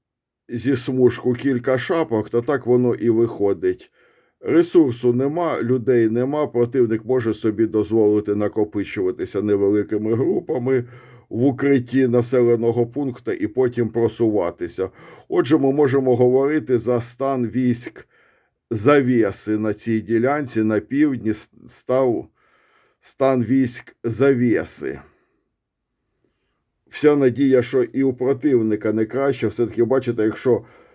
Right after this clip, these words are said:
сімдесят груп в дві роти визначають долю дія-, ділянки, перехід річки Янчур, яку треба було,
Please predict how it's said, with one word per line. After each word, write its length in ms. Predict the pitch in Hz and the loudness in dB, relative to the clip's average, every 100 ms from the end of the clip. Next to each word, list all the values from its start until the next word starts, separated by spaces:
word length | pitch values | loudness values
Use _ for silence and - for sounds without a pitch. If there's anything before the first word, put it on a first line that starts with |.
| _ _ | _ _
сімдесят 720 | - 135 123 135 123 147 120 | -2 0 2 0 2 0 2
груп 420 | 120 123 123 113 | 2 4 4 2
в 220 | - 104 98 | -10 -12 -6
дві 240 | 120 127 | 0 2
роти 380 | 120 120 113 117 | 4 4 4 0
визначають 760 | 110 107 113 110 120 113 107 | 0 -2 -6 -2 0 2 0
долю 320 | 98 120 110 104 | 2 2 4 0
дія-, 400 | 110 123 135 117 | 0 0 0 -2
ділянки, 680 | 110 127 139 147 123 117 | -2 0 0 -2 -4 -4
перехід 560 | 110 113 113 110 120 110 | -2 0 0 0 0 0
річки 440 | 113 113 - 107 | 0 -2 -6 -8
Янчур, 500 | 107 107 101 101 107 | 0 0 0 -4 -2
яку 300 | 104 104 110 | 0 0 -2
треба 360 | 107 107 101 104 | 0 0 0 0
було, 460 | 95 104 104 90 | 0 0 0 -2